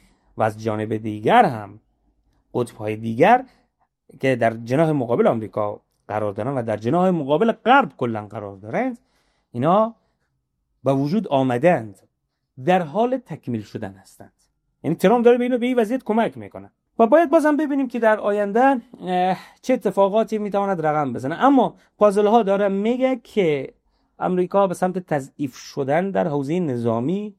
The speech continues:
در حوزه استراتژیک، در سطح کلان منطقه‌ای و جهانی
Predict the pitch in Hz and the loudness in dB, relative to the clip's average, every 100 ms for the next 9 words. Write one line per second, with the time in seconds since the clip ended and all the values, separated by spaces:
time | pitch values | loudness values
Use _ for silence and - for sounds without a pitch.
0 | _ - 120 120 120 151 147 127 113 98 | _ -8 -2 -2 0 -2 -4 -6 -6 -6
1 | - 110 175 185 - _ _ - 98 - | -8 -4 -4 -6 -14 _ _ -10 -8 -4
2 | 131 135 127 - 113 156 226 214 - _ | -4 -4 -6 -6 0 2 2 -2 -8 _
3 | _ _ - - - - - 127 139 127 | _ _ -20 -20 -20 -18 -4 0 0 0
4 | 131 180 190 190 190 214 247 | 0 0 0 0 0 -2 -4